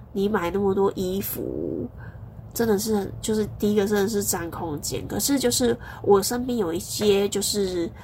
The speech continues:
朋友们，他们会有一些做法，然后刚好就正趁这个机会跟大家分享。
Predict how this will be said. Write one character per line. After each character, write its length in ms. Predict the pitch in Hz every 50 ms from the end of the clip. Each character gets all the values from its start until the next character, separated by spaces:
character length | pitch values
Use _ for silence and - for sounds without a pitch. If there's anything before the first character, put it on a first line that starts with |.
| - - - -
朋 380 | - - 196 160 175 196 220 240
友 200 | 220 156 - - - -
们， 160 | 139 143 - - - - - - - - - - - - - - - - - - - - - - - -
他 120 | - 214
们 140 | 214 202 208
会 100 | 233 220
有 120 | 185 175
一 80 | 170 214
些 180 | - 180 170
做 340 | - - - 220 196 - -
法， 360 | - - - - - - - - - - - - - - - -
然 140 | - 190 185
后 100 | 190 202
刚 160 | 190 - 185
好 160 | - - 196
就 140 | 170 - 190
正 180 | - - 196 214 214
趁 320 | - - - 240 196 175
这 80 | - 202
个 140 | - 175 165
机 200 | - - 156 196
会 140 | 202 156 165
跟 180 | - 170 -
大 200 | 135 143 - -
家 40 | 202
分 240 | - - - - - -
享。 280 | - - - - - -